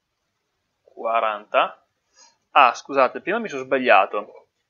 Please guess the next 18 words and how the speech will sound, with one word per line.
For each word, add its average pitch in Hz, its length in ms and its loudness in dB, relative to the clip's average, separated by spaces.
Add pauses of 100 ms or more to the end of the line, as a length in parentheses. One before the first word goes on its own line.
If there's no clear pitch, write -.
(240)
Questo 214 680 0 (920)
è 131 380 4
il, 120 160 -12
in 117 40 -6
realtà 123 600 4
il 127 140 -10
cavo 143 500 2
a 117 240 0
trentaquattro 127 720 -6
pin 135 460 -8
per 113 160 -10
collegare 110 720 -2 (840)
Arduino 123 420 -6
clone 135 500 -2 (1200)
col 120 360 -6 (760)
modulo 117 380 -8
di 107 80 -14
lavoro. 107 580 -2